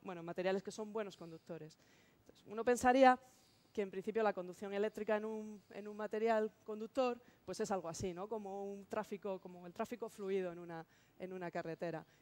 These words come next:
Pero incluso en los mejores conductores que conocemos, como por ejemplo en un hilo de cobre,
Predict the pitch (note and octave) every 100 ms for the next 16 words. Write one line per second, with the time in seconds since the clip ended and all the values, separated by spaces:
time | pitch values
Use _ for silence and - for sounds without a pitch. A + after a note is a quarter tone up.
0 | - G#3+ G#3+ G#3+ G#3+ G#3 G#3 G#3 A#3+ C4
1 | C#4 C4+ C4+ C#4 C4 C4 G3+ A#3+ B3 A#3+
2 | C4+ C4 - F3 F3 - F3 - G3 G#3+
3 | G#3 G#3+ A3 A3+ A#3 C4 B3+ B3+